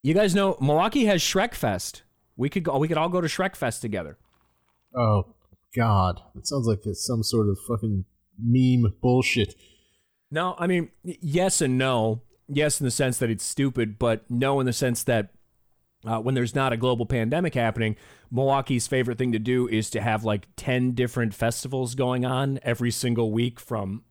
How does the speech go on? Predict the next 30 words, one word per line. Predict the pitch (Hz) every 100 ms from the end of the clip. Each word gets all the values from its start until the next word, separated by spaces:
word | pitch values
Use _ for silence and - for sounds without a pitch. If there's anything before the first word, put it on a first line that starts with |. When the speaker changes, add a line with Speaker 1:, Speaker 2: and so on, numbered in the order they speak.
| -
Speaker 1:
<clears throat> | 240 190 143 - - - _ -
like, | 120 104 - - _ -
April | 113 127 135 131
to | 123 120 113 113 107 104
October, | 110 110 - 131 160 208 - -
I'd | 170 175
say. | 196 196 226 _ _ _ _ -
So | - 135
they, | 135 120 _ - -
every | 165 156
weekend | 139 120 107 95
it's | -
something | 107 95
different. | 98 - 90
But | - 98 - _ _ _ _ _ _ -
there's | 123 120
a |
Shrek | 131 - 190 -
Fest, | 190 170 151 -
and | 123 123
there's | 123
also | 165 165 165 147
a, | 135 135
uh, | 131 127 123 - _ _ _ _ -
a | 117 113
Guy | 117 143
Fieri | 151 147 139 147 113
Fest | - 90 82 - -
as | 101
well, | 107 117 82